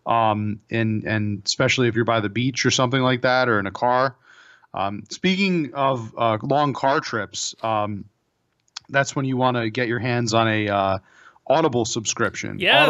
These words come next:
Speaker 1: Audible is our, is our, uh, paid sponsor today.
Speaker 2: That's right.
Speaker 1: Uh, if you sign up for Audible and you, you,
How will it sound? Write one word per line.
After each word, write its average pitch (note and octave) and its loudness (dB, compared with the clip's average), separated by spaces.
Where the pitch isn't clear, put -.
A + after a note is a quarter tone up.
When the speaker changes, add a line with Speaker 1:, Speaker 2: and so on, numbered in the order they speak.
Speaker 1:
Audible C3+ 4
is B2 0
our, B2 2
is A#2 -4
our, A2+ 0
uh, A2 0
paid B2 -2
sponsor B2 0
today. G2 -2
Speaker 2:
That's - 2
right. D3+ 4
Speaker 1:
Uh, B2 2
if C3 -16
you A2+ -6
sign D3+ 2
up E3 0
for D#3 2
Audible A2+ -2
and A#2+ -8
you, A#2+ -8
you, A#2 -8